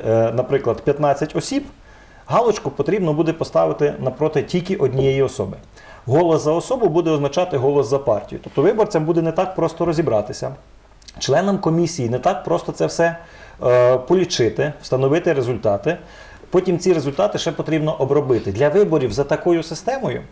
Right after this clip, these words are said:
треба, е, провести дуже серйозну роз'яснювальну роботу не тільки серед населення, а серед членів комісії, створити необхідне програмне забезпечення, вивести це на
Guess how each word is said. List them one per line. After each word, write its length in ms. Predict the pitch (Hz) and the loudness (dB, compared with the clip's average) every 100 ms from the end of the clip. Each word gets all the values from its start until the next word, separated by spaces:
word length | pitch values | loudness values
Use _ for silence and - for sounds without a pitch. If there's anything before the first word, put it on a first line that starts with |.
| - | -8
треба, 460 | 160 214 208 165 - | 0 2 2 0 -4
е, 200 | 123 117 | 0 2
провести 440 | 110 - 139 151 160 | 2 0 -2 0 -2
дуже 340 | 104 185 226 | 0 -2 -2
серйозну 480 | 214 196 147 110 113 | -2 2 2 2 0
роз'яснювальну 600 | 117 147 180 156 156 147 | 0 0 -2 -2 -2 0
роботу 340 | 151 156 147 | 2 0 0
не 100 | 123 | -2
тільки 280 | 131 240 220 | -4 -6 -6
серед 300 | - 165 147 | 0 2 2
населення, 560 | 147 - 135 95 95 101 - - - - | 0 0 0 0 -2 -10 -16 -20 -20 -16
а 60 | |
серед 320 | - 151 151 - | -2 0 0 -2
членів 380 | 170 175 175 | -2 0 -2
комісії, 760 | 170 135 143 151 147 143 131 123 | 0 0 2 0 0 -2 0 0
створити 460 | - 135 170 170 147 | 0 0 0 0 -2
необхідне 520 | 135 151 - 175 160 | 0 -2 0 0 0
програмне 460 | 147 135 160 156 | 0 2 2 2
забезпечення, 840 | 135 147 147 - 131 123 127 127 123 - - - | 0 0 -2 2 0 2 -2 -4 -6 -12 -12 2
вивести 360 | 180 196 - | 4 4 0
це 160 | 156 156 | -2 0
на 260 | 147 147 | 0 0